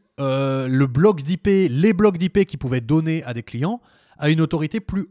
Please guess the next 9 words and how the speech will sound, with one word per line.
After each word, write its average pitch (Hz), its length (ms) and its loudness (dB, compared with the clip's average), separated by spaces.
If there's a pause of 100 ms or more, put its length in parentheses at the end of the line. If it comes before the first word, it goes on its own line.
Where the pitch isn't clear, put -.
haute. 156 320 -6 (960)
Et 139 100 -4
cette 151 220 -2
autorité 196 400 -2
plus - 180 -4
haute, 185 380 -2
elle 127 160 -8
s'appelle 147 560 -8 (800)
un 160 220 -4